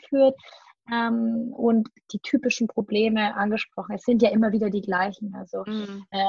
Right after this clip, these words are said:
Speaker 1: hat man ein schwaches Teammitglied, fehlen die Skills, Kommunikationsprobleme et cetera.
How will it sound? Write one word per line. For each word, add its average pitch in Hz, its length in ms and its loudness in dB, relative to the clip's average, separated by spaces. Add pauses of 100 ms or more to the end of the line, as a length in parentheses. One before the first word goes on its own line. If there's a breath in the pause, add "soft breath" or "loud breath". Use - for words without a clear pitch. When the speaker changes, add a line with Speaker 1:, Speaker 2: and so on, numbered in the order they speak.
(100)
Speaker 1:
hat 208 120 -4
man 202 120 -4
ein 196 140 -6
schwaches - 460 -4
Teammitglied, 226 920 0
fehlen 208 420 -4
die 196 60 -4
Skills, 247 680 6
Kommunikationsprobleme 214 1300 -2
et 208 120 -8
cetera. 220 400 2